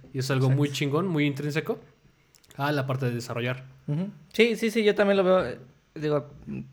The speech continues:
Speaker 2: o sea, perdón que esté hablando tanto de hardware, pero es lo que yo hago. Y, por ejemplo,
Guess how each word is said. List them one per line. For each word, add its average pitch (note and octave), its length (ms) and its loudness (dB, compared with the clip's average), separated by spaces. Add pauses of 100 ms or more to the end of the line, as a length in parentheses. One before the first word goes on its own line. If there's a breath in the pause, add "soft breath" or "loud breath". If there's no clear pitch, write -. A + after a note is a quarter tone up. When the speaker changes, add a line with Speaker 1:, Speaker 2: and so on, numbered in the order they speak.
(180)
Speaker 2:
o B2+ 60 0
sea, C3 120 -2
perdón C#3+ 220 0
que D#3 40 -10
esté D3 120 -4
hablando C#3+ 260 2
tanto D3 140 2
de C3 100 4
hardware, E3+ 300 2
pero C3+ 140 2
es C3 60 -2
lo C3+ 100 -6
que C3+ 100 -2
yo C3+ 100 4
hago. E3+ 220 2 (480 loud breath)
Y, C3+ 220 -2
por C3 180 2
ejemplo, D3 460 4